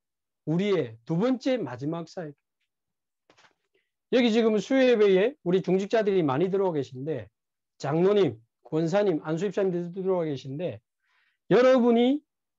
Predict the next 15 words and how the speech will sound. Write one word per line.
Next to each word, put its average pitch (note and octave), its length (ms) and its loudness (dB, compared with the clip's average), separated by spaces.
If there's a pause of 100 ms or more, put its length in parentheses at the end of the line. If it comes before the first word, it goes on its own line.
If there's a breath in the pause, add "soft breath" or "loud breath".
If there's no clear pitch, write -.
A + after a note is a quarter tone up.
(160)
저와 A#3 300 4
함께, F#3+ 480 0
유 G3 100 4
목사님과 G3+ 520 2
함께 F3 480 -4 (720)
주와 C4 680 0
복음을 B3+ 600 -2
위하여, F3+ 400 -4 (1000)
주와 B3 580 -2 (160)
복음을 C4 560 -2
위하여 A3+ 400 -2
우리의 A3+ 600 -2
남은 C4+ 380 -2
생을 D4 380 -4
드리는 G#3 420 -6